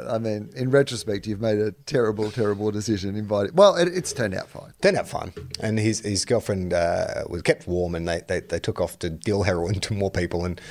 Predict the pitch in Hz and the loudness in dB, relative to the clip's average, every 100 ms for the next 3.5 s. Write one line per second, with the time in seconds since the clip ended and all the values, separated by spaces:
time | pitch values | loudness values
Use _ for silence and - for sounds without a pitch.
0 | - - 110 98 107 107 110 92 92 92 | -10 0 2 4 2 2 2 2 2 2
1 | 90 - - - - 113 104 98 110 110 | -2 -10 -20 -20 -12 -4 0 2 2 2
2 | - - - - - - - - - - | -2 -10 -14 -12 -12 -12 -12 -14 -16 -14
3 | - 160 151 139 87 | 4 6 6 4 4